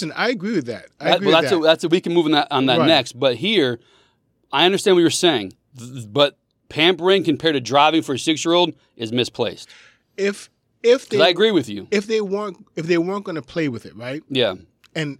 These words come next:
Speaker 1: and I was arguing that, "Go play with your A T V. What's wrong with you?" Then I, then I hear what you're saying.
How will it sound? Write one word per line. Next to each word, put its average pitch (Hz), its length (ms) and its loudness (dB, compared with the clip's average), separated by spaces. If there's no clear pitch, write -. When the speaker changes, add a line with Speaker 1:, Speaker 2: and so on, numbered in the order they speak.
Speaker 1:
and 147 120 -8
I 147 40 -4
was 139 160 -8
arguing 156 480 -8
that, 131 260 -6
"Go 269 160 -2
play 277 200 -4
with 254 120 -6
your 226 120 -4
A 247 60 -2
T 226 160 -4
V. 226 220 -6
What's 208 120 -2
wrong 240 160 -4
with 214 200 -4
you?" 120 320 -8
Then 185 300 0
I, 156 180 -10
then 160 160 -8
I 156 80 -4
hear 170 100 -4
what 147 100 -2
you're 151 60 -8
saying. 156 380 -6